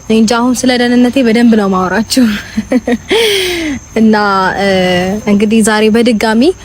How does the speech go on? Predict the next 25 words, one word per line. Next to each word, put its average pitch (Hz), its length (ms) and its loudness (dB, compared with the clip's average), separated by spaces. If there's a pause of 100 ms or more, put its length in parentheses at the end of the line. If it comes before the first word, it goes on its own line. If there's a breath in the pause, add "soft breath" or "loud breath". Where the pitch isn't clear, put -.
(320 loud breath)
እ፣ 185 240 0
ካሁን 247 260 0
በኋላ 247 200 2
አልጠፋም 226 400 -2
ብያችኋለሁ 202 520 -2
አይደለ? 214 300 0
ቃል 220 220 -2
በገባሁት 208 480 -2
መሰረት 220 420 0
ሁሉም 226 180 0
ነገር 214 220 0
አይታችኋል። 226 560 -2
ከፋሚሊዎቼ 214 720 0
ጋር 220 200 0
በጣም፣ 214 420 0
በጣም፣ 220 360 0
በጣም 247 360 0
ደስ 190 220 -2
የሚል 196 280 0
ታይም 208 260 0
አሳልፌያለሁኝ። 220 920 0 (680 loud breath)
የቀሩትንም 240 680 2
ፋሚሊዎቼን 226 600 0
አግኝቻቸዋለሁ 220 880 0
እና 208 200 0